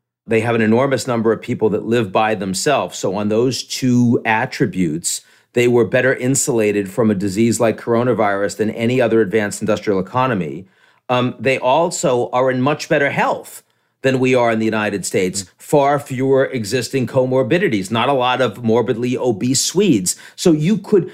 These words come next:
Speaker 1: you could keep the economy open in Sweden and have a lot fewer people die or even be hospitalized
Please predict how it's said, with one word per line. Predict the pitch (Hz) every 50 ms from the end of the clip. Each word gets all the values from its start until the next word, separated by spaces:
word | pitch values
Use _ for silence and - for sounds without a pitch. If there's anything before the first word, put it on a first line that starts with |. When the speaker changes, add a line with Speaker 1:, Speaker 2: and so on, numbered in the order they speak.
| - - _
Speaker 1:
you | 139 156 226 -
could | - - 196 180 - -
keep | - - - 233 247 - - -
the | 175 160 156
economy | 147 147 - - 170 151 147 147 143 135 131
open | - - 113 113 - 151 131
in | 117 110
Sweden | - - - 151 185 214 190 156 143
and | 123 117
have | 117 127 117
a | 123
lot | 120 120 139 139 - - -
fewer | - 156 165 156 143 127
people | - - - - 156 156 - 147 127 117
die | 95 92 143 151 175 214 196 143 107 90 69 64 90 107 87
or | 131 135 131
even | 143 156 151 160 143
be | 120 127
hospitalized | 110 107 156 180 214 226 - - 151 131 110 104 95 90 85 87 98 104 -